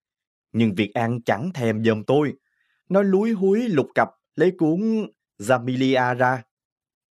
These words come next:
"Anh viết bậy bạ gì trong sách tôi vậy?" Tôi ấp úng.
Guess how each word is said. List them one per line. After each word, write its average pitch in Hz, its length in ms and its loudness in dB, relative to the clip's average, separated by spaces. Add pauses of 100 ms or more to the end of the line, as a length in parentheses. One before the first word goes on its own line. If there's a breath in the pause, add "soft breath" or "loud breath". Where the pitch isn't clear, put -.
(420)
"Anh 208 240 0
viết 269 200 -2
bậy 151 260 2
bạ 147 220 2
gì 170 220 0
trong 196 120 0
sách 262 240 -2
tôi 202 240 4
vậy?" 160 380 0 (1120)
Tôi 113 160 2
ấp 180 180 0
úng. 196 400 -2